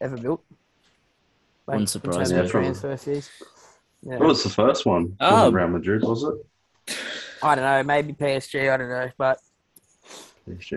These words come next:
Speaker 3: yeah. No.
Speaker 1: just, uh, 'cause
Speaker 3: Anyway.
Speaker 1: the overall squad, overall squad, you think of the people that don't start each week that are still worth
Speaker 3: Mm.
Speaker 1: fifty, sixty, seventy million.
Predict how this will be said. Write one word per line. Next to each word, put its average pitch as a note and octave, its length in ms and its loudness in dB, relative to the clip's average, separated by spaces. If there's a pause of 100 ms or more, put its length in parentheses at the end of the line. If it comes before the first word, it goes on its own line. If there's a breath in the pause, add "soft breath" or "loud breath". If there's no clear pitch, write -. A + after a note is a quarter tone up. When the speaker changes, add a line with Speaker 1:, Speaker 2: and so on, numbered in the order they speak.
(100)
Speaker 3:
yeah. F2+ 240 -10 (680)
No. D#2 300 -10
Speaker 1:
just, F3 160 -10
uh, E3+ 160 0
'cause - 100 -2
Speaker 3:
Anyway. B2+ 300 6
Speaker 1:
the C3+ 60 4
overall D#3 160 4
squad, C#3+ 560 -4
overall D#3 360 0
squad, C#3 360 -4
you C3 60 -8
think C#3+ 120 -6
of C3+ 100 -4
the D3 80 -16
people C3+ 220 -6
that - 260 -6
don't C3+ 280 -2
start B2+ 320 -6
each B2 200 -10
week B2 220 -8 (160)
that A#2+ 100 -2
are C3 60 -4
still C#3 300 -2
worth G#2 200 4
Speaker 3:
Mm. F#2 80 4
Speaker 1:
fifty, - 240 -8
sixty, C3+ 240 -16 (160)
seventy C3+ 200 -4
million. B2 340 -6